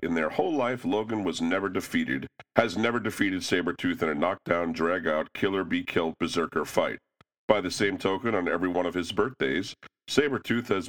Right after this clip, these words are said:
always managed to find him, no matter where Logan was or what he was doing, and come within an inch of killing him, for no other reason than to remind him that he could."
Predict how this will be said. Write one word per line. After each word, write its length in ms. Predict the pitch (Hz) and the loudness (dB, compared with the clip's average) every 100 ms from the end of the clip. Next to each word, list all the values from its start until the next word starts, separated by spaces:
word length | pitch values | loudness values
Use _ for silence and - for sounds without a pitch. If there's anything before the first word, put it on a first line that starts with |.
| 90 | -2
always 340 | 113 139 139 110 | 0 2 0 0
managed 300 | 113 113 - | 0 0 -2
to 80 | |
find 340 | 107 117 120 90 | 0 2 0 -2
him, 200 | 76 - - _ _ | -4 -4 -12 _ _
no 60 | 85 | 2
matter 180 | 87 85 | 2 2
where 200 | 82 98 | 2 2
Logan 440 | 92 98 92 95 | 2 2 0 2
was 240 | 87 95 92 | 2 0 0
or 80 | |
what 220 | 82 87 85 | 0 0 0
he 100 | 90 | 0
was 160 | 78 | -2
doing, 400 | - 78 67 87 - - - - | 0 0 0 -2 -6 -18 -16 -2
and 160 | 80 | 0
come 240 | - 107 107 | 2 2 2
within 300 | 92 92 90 | 0 0 0
an 80 | - | 0
inch 280 | 127 - | -2 0
of 140 | 127 - | -2 0
killing 280 | 127 123 85 | 0 0 -2
him, 220 | 50 - - _ _ | -4 -8 -14 _ _
for 120 | - 87 | 2 4
no 220 | 117 175 | 2 2
other 240 | - 143 | 2 2
reason 440 | 131 104 90 95 92 | 2 0 2 0 2
than 180 | 90 85 | 0 2
to 140 | 90 | 2
remind 420 | 82 82 110 104 | 2 2 2 2
him 220 | 85 85 | 0 0
that 180 | 82 76 | 2 0
he 140 | 82 76 | 0 -4
could." 360 | - 76 - | 0 0 0